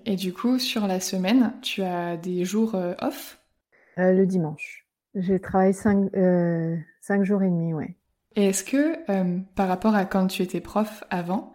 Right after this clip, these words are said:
Speaker 1: t'as la sensation de travailler plus ou moins ?
Speaker 2: J'ai l'impression que mes vacances sont des vraies vacances. Ça m'avait marquée au début, euh, même si avec le covid, <laughs> c'était quand même différent.
Speaker 1: Ouais, j'imagine, ouais.
Speaker 2: Donc, euh, les vacances, c'était vraiment une coupure.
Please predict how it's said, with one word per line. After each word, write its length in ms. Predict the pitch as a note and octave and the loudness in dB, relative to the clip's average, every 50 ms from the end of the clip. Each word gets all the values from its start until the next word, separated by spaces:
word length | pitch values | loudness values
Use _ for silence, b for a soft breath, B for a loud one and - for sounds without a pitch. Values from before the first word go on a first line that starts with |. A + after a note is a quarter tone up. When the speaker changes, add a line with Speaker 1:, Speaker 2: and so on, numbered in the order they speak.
| b _ | b _
Speaker 1:
t'as 120 | - G3 | 0 2
la 140 | F#3 F3 F3+ | 4 4 4
sensation 800 | F3+ - - - A#3+ A3+ - A3 G#3 G#3 - - A3+ A3+ B3+ - - | 4 4 4 4 4 2 2 2 0 0 0 2 2 2 2 2 0
de 120 | G#3 G3 | -2 -2
travailler 460 | F#3 - - F#3+ F#3 F3+ F3 E3+ F3 E3+ | -2 -2 -4 -4 -2 -2 -2 -2 -4 -4
plus 540 | - - - - A#3 C4 - - - - - | -6 -6 -4 -2 -2 -2 -2 -6 -10 -8 -4
ou 60 | - | 0
moins ? 340 | G3 F#3+ F3+ F3+ F3 F#3 A3 - - _ _ _ _ _ _ _ _ _ _ _ _ _ _ _ _ _ _ _ - | 2 2 2 2 -2 -4 -6 -10 -16 _ _ _ _ _ _ _ _ _ _ _ _ _ _ _ _ _ _ _ -8
Speaker 2:
J'ai 200 | F#3 - G#3 G3 | -2 0 2 4
l'impression 580 | F#3+ G3 G3+ G3 - - A3 G3+ - G#3+ G#3+ | 4 4 2 2 0 0 -2 -2 0 0 0
que 140 | G#3 - G#3 | 0 0 0
mes 140 | G3 F#3+ F#3 | 2 2 4
vacances 360 | F3 F3 F3 - F#3+ G3+ - | 4 2 0 0 -2 -4 -4
sont 140 | - - F3+ | -4 -4 -2
des 140 | D#3+ D#3+ D#3+ | 0 0 0
vraies 180 | D#3+ E3+ F#3 | 0 0 0
vacances. 680 | F#3+ F#3 E3+ - - - E3+ A3 A#3 - - - - - _ _ _ _ | 0 0 -2 -4 -4 -6 -6 -6 -6 -10 -14 -20 -20 -20 _ _ _ _
Ça 80 | - F#3 | -4 -2
m'avait 340 | F3 E3+ E3+ D#3+ E3 E3+ E3+ | 0 0 2 2 2 0 2
marquée 500 | E3+ F#3 F#3+ - - - - G#3 G#3 G3+ | 2 0 0 -2 -2 0 4 4 6 6
au 140 | F#3+ F#3 F3 | 4 4 2
début, 460 | D#3+ E3+ E3+ D#3+ F3+ F#3 F#3 A3+ C#4+ - _ _ _ _ _ _ _ _ - | 2 2 0 0 0 -2 -2 -2 -4 -6 _ _ _ _ _ _ _ _ -6
euh, 140 | E3 E3 D#3+ | -4 -2 0
même 180 | E3 F3 F#3+ F#3+ | 0 0 0 -2
si 240 | - - B3+ A#3+ | 2 4 6 8
avec 300 | A3 F#3+ F3+ F#3 F#3 - | 8 8 6 4 4 2
le 60 | - G3 | 0 2
covid, 300 | - G#3 G3+ F#3+ G#3 G3 | 4 4 4 4 4 2
<laughs> 40 | |
c'était 180 | - - - G#3+ | 2 4 4 4
quand 180 | - - - F#3 | 4 2 0 -2
même 160 | F#3+ F#3+ F#3+ | 0 2 2
différent. 520 | F#3+ G3+ G3 F#3 - F#3 F3 F3+ G3 A#3+ C4 - _ | 2 2 0 0 0 -2 0 0 -2 -4 -4 -6 _
Speaker 1:
Ouais, 180 | - F#3 F3 F3 | -6 -4 -4 -4
j'imagine, 520 | E3+ - E3+ E3 E3 D#3+ D#3+ - - - - | -4 -6 -8 -8 -8 -10 -10 -10 -10 -10 -10
ouais. 160 | - - - - _ _ _ _ _ | -12 -14 -16 -20 _ _ _ _ _
Speaker 2:
Donc, 240 | - F#3 F3+ - - | 0 0 0 4 6
euh, 120 | G3 F#3+ F#3 | 8 8 10
les 160 | F#3 G3+ G#3+ | 12 12 12
vacances, 400 | G#3+ A3+ A3 A3 B3+ B3+ A#3+ - | 12 10 8 6 4 4 4 2
c'était 180 | - - - F#3 | 2 2 4 4
vraiment 240 | F3+ F#3 G3 G#3 G#3+ | 4 4 4 6 6
une 120 | G#3+ G#3 | 6 4
coupure. 460 | G#3 - F#3+ - - - F#3 G3+ A#3 | 2 0 -2 -4 0 4 4 4 4